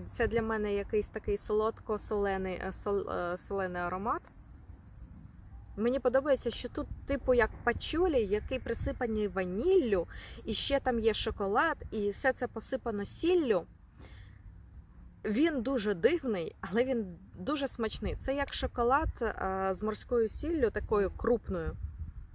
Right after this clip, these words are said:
Ах, але це скоріш, мені здається, як молочний шоколад він не йде. Дуже смачний аромат, дуже стійкий, дуже шлейфовий. Е, смачняшка така, просто супер.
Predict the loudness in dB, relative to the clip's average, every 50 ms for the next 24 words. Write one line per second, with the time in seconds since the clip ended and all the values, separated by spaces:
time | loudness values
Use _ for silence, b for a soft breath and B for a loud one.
0 | -12 -12 -12 -12 -12 -16 -16 -16 -18 -16 -14 -12 -10 -10 -10 -10 -8 -8 -8 -8
1 | -8 -10 -12 -12 -12 -10 -10 -10 -10 -10 -10 -10 -8 -6 -4 -4 -4 -4 -6 B
2 | B B B B B B B B B B -12 -6 -2 2 4 4 4 2 -2 -4
3 | -2 0 0 2 2 0 0 -2 -4 -4 -4 -2 -2 -2 -2 -2 0 0 0 0
4 | 0 -2 -6 -6 -6 -6 -6 -6 -4 -4 -2 0 0 -2 -2 -6 -12 -14 -14 -12
5 | -8 -6 -4 -4 -4 -6 -6 -8 -6 -4 -4 -2 0 6 8 8 8 8 8 2
6 | 2 0 -4 -6 -8 -8 -6 -6 -4 -4 -4 -2 -2 -2 -2 -2 0 0 2 2
7 | 2 0 0 -2 -4 -6 -6 -10 -8 -6 -4 -4 -2 0 0 0 -2 -2 -2 -2
8 | -2 0 2 2 2 2 2 0 -4 -4 -4 -2 2 4 6 6 4 4 0 -4
9 | -6 -8 -8 -4 -2 0 0 2 2 2 2 2 0 0 0 2 2 2 2 2
10 | 2 B B B B B B B B B B B B B -4 -2 -2 -2 -2 -2
11 | -2 -4 -4 -4 -4 -2 -2 -2 0 0 -2 -2 -2 -2 0 0 2 2 2 0
12 | 0 -2 -4 -6 -6 -8 -8 -6 -2 -2 0 0 -2 -4 -6 -10 -10 -10 -10 -14
13 | -14 -12 -12 -10 -10 -10 -10 -10 -10 -12 -12